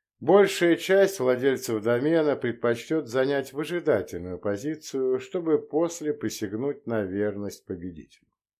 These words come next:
«Я понял тебя, Саян», — Румлингау пришпорил Грома.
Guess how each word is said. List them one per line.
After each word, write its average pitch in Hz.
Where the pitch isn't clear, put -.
«Я 127
понял 139
тебя, 95
Саян», — 90
Румлингау 95
пришпорил 92
Грома. 82